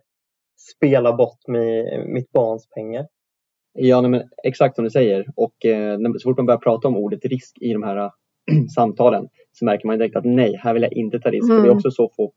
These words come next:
Speaker 2: pengar som kanske är så stort känslomässigt värde på. För ofta så har man en tank-, en tydlig tanke då, med, med vad pengarna ska till.
Speaker 3: Jag tänkte att vi skulle gå in lite mer på själva det här begreppet barnsparande, vad man ska tänka på och lite mer praktiska frågor lite senare i avsnittet.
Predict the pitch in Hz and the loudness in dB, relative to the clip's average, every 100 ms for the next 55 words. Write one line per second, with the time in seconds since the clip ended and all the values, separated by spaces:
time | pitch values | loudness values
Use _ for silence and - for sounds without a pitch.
0 | - 143 135 110 - 107 104 104 107 - | -4 0 0 -2 -4 -8 -6 -6 -8 -4
1 | 104 101 - _ _ - 127 104 - 123 | -4 -4 -14 _ _ -8 -6 -6 -4 -6
2 | 131 113 - - - 185 _ - - - | -4 -2 -2 -4 -12 -14 _ -20 -20 -20
3 | - _ - 110 - 113 117 - 117 113 | -20 _ -4 -4 -2 -4 -6 -4 -2 0
4 | 107 98 113 98 - 107 - 107 98 - | -2 -4 -6 -6 -8 -10 -8 -8 -8 -8
5 | 104 98 113 - - - 101 101 107 107 | -12 -4 -4 -4 -8 -10 -6 -4 -4 -6
6 | - 104 98 - 104 - - _ _ _ | -4 -6 -6 -4 -4 -6 -12 _ _ _
7 | - 262 247 262 247 - 240 269 262 254 | -4 -2 -2 -4 -6 -4 0 2 2 0
8 | 254 240 233 196 196 196 190 190 196 - | -2 -2 -2 -2 -4 -6 -4 -4 -6 -6
9 | 190 190 190 185 175 185 208 196 180 - | -8 -6 -6 -4 -4 -6 -8 -8 -8 -8
10 | 185 202 214 196 185 - 220 208 190 196 | -10 -2 -2 -2 -6 -2 0 0 -2 -6
11 | 190 - 220 247 226 269 196 175 170 190 | -8 -6 -2 -2 -2 -2 0 0 0 -2
12 | 190 208 - 311 - - - - - - | -4 -4 -2 -2 -4 -12 -12 -12 -10 -8
13 | 175 - 202 - 220 240 226 269 254 180 | -6 -6 -6 -8 -6 -4 -2 0 0 0
14 | 190 185 - 196 | -6 -10 -6 -6